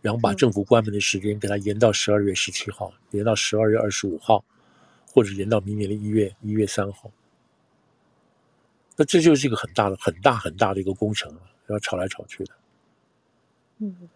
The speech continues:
Speaker 1: 所以就这个军援这个情况来，那所以现在当然以色列跟巴勒-，跟这个乌拉圭都是吓到不行，旁边看嘛，对不对？
Speaker 2: 对啊，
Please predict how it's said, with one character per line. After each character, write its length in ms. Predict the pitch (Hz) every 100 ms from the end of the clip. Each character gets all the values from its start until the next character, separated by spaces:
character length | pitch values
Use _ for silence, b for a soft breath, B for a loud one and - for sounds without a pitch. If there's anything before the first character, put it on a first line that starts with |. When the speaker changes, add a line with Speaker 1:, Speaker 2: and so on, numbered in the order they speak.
| _ _ _ _
Speaker 1:
所 140 | -
以 80 | 143
就 220 | 123 165
这 100 | 147
个 100 | 135 117
军 260 | - 185
援 180 | 190 104
这 80 | 110
个 100 | 104
情 160 | - 87
况 160 | 98
来， 100 | 87
那 80 | 117
所 160 | 117 147
以 60 |
现 120 | 131 151
在 80 |
当 180 | 127 120
然 80 | 117
以 60 | 95
色 160 | - 117
列 100 | 107
跟 180 | 107
巴 140 | 104 107
勒-， 100 | 107 - -
跟 120 | 107
这 80 | 107
个 60 |
乌 160 | 104 113
拉 160 | 110 107
圭 180 | 110 104
都 180 | 113
是 80 | 104
吓 200 | 98 113
到 140 | 101 107
不 80 |
行， 200 | 110 95 95
旁 180 | -
边 120 | 101 98
看 200 | - 113
嘛， 100 | 85
对 80 | -
不 80 | 92
对？ 80 | 95
Speaker 2:
对 140 | - 180
啊， 160 | 202